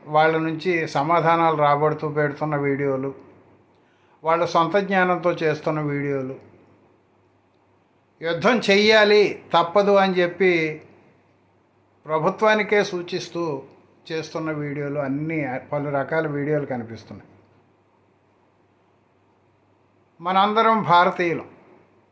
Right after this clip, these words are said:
మతాల సంగతి పక్కన పెడదాం. ముందుగా మనందరం భారతీయులు, ఆ తర్వాతే ఏ మతమైనా.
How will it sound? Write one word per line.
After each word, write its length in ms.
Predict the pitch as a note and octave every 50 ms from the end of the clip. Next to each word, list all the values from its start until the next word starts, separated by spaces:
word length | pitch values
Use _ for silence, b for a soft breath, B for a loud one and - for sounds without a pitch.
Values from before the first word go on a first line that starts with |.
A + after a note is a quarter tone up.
| _ _ _ _ _ _ _ _ _ _ _ _ _ _ _ _
మతాల 380 | D#3 D#3 E3+ F3 G#3 G#3+ G#3 G3+
సంగతి 380 | - G3 F3+ F3 F3+ F3+ F3
పక్కన 320 | D#3+ E3+ D#3 D3+ D#3 F3 E3+
పెడదాం. 440 | D#3+ D#3+ D3 C#3 C#3 C#3+ C3+ C3+ C#3
ముందుగా 400 | D#3 F3 F#3 G3 G3 G3+ G3+ G3+
మనందరం 560 | G3 F3+ E3+ E3+ E3 E3+ F3 F3 F#3 F3 D3+
భారతీయులు, 580 | C#3+ D3 D#3 D#3+ D#3 D#3 E3 D#3+ D#3 C#3+ C#3 B2 - - B2+
ఆ 140 | C3 C#3+
తర్వాతే 920 | D3+ D3+ E3+ E3 E3 E3 D#3+ D#3 D#3 D#3+ F3 F3 E3 D3+ C#3+ C#3+ C#3+ C#3+ - - - - - - - _ _ -
ఏ 120 | C3+ C#3 D3
మతమైనా. 520 | D3+ D#3 D3 - C#3+ C3+ C3 B2 A2+ G2+